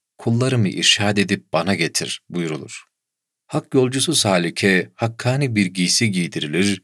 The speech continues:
şeriat-ı Ahmediye'ye bürünüp mülk alemine gelir. Kullu şeyin يَرْجِعُ اِلَى اَصْلِهِ.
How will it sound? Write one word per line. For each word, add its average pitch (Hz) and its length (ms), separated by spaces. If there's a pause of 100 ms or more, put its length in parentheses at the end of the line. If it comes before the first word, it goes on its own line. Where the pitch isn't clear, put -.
(220)
şeriat-ı 139 560
Ahmediye'ye 95 720
bürünüp 82 380 (160)
mülk 113 300
alemine 101 440
gelir. - 440 (640)
Kullu 139 380
şeyin 95 920 (160)
يَرْجِعُ 101 760
اِلَى 92 460
اَصْلِهِ. 87 640